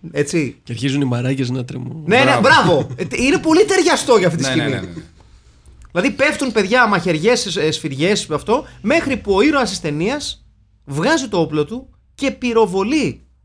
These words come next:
Speaker 1: έναν εκ των συμμοριτών, ο οποίος τελικά αποδεικνύεται ότι είναι ο αδερφός του, ε, Νοσφέρο,
Speaker 3: Νοσφέρο, ναι.
Speaker 1: του επικού αρχηγού της συμμορίας.
Speaker 3: Να πούμε ότι στην συγκεκριμένη σκηνή που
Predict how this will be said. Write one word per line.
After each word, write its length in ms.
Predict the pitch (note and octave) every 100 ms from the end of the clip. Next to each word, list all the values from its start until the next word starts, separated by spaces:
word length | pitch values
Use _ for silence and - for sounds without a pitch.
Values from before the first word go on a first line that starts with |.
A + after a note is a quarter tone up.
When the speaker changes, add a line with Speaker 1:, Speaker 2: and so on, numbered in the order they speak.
| -
Speaker 1:
έναν 420 | A#3+ B3+ F#3 -
εκ 160 | D#3+ D#3+
των 120 | D3
συμμοριτών, 500 | C3+ C3 A#2+ G#2+ A#3
ο 120 | B3 D#3
οποίος 300 | A3+ G#3+ -
τελικά 260 | D3 F3
αποδεικνύεται 680 | F#3 B2+ A#2 D3+ F#3+ F3+ G3
ότι 220 | C3+ B2+
είναι 220 | E3 E3+ - _ -
ο 160 | C#3+
αδερφός 600 | B2+ B2 - G3 G3+ - _ _ _
του, 380 | - G#3+ G#3+ - _ _ -
ε, 360 | C#3 C3+ C3 B2+
Νοσφέρο, 760 | C3 - D#3 D#3+ F#3+ A3 - _ _
Speaker 3:
Νοσφέρο, 500 | A2 - - F#2+ A2+
ναι. 160 | G2 C#3 - -
Speaker 1:
του 340 | E3+ E3 E3+ -
επικού 640 | F#3 - F3 - C4 B3+
αρχηγού 380 | F3+ - C#3 G#3
της 120 | -
συμμορίας. 680 | F3 D3+ C3+ C3 B2+ - -
Speaker 3:
Να 320 | A#2 A2 G2 -
πούμε 180 | D3
ότι 480 | E3+ E3 B2 A2 G2 F#2
στην 240 | - F#2+
συγκεκριμένη 460 | - F2 F2 G2+ B2
σκηνή 220 | - A#2
που 160 | _